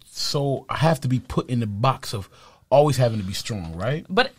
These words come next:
Speaker 2: it, I just honestly feel like it's like we endured the most pain.
Speaker 1: But it don't
Speaker 2: Think about it. Think about it. Just think about everything.
Speaker 1: Yeah.
Speaker 2: Childbirth.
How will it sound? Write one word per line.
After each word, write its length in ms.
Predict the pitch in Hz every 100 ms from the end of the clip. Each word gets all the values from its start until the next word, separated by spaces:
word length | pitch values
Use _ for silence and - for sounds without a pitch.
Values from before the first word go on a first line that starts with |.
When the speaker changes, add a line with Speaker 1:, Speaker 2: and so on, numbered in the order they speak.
| -
Speaker 2:
it, 180 | 254 - -
I 120 | 311
just 200 | 320 -
honestly 360 | 262 285 277 254
feel 220 | - 233
like 240 | 220 214
it's 160 | 214 196
like 180 | 196 175
we 160 | 226
endured 480 | 214 185 165 190 202
the 80 | 180
most 320 | 180 175 -
pain. 380 | - 180 170 156 _ _ _ _ 139
Speaker 1:
But 360 | 127 156 156
it 100 | 147
don't 100 | 147
Speaker 2:
Think 160 | 330 370
about 260 | 233 226 170
it. 140 | 139 _ -
Think 180 | 302 359
about 340 | 226 220 180
it. 120 | -
Just 280 | 269 320 -
think 160 | 311 311
about 240 | 262 240 -
everything. 560 | 247 240 214 175 160 156
Speaker 1:
Yeah. 320 | 117 117 87 -
Speaker 2:
Childbirth. 640 | - 247 240 190 147 139